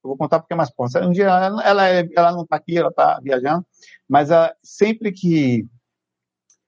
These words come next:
é, eu queria que ela viesse aqui pra vocês verem que, o quão verdade isso é. É, o quão forte é isso.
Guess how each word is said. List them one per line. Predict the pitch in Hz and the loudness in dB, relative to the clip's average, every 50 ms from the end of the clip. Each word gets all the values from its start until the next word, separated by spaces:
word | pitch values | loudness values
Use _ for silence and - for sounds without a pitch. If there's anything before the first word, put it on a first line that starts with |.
| _ _ _ _ _ - | _ _ _ _ _ -2
é, | 135 120 120 113 - - | 0 2 2 0 0 0
eu | 127 117 143 139 | -2 0 0 0
queria | 120 - 170 160 160 | 0 0 -2 -2 0
que | 170 | 0
ela | 160 151 131 | 0 0 0
viesse | 135 147 151 147 - 139 | 0 0 -2 -2 -2 -8
aqui | 131 - 165 | -8 -6 -6
pra | 165 - 151 | -4 -2 -2
vocês | 143 143 - - 147 127 127 | -2 0 0 -2 -2 -2 0
verem | 135 147 151 151 147 151 | 2 2 2 2 0 -2
que, | _ - | _ -12
o | 151 135 | -12 -10
quão | 131 - 170 165 | -4 -2 0 0
verdade | 165 156 143 147 147 147 151 | 0 0 2 2 0 0 -2
isso | 160 - - 135 113 | -8 -12 -8 -6 -6
é. | 107 101 - _ _ _ _ _ _ _ _ _ _ _ _ _ _ _ _ _ _ _ _ _ _ _ _ | -6 -8 -12 _ _ _ _ _ _ _ _ _ _ _ _ _ _ _ _ _ _ _ _ _ _ _ _
É, | - 135 127 | -2 0 0
o | 131 127 | 0 0
quão | 127 170 175 | 0 0 -2
forte | 143 - - 147 151 156 156 - 156 | 0 2 2 2 2 0 -2 -6 -8
é | |
isso. | 131 113 110 - - - - 131 | -8 -8 -10 -14 -18 -20 -20 -20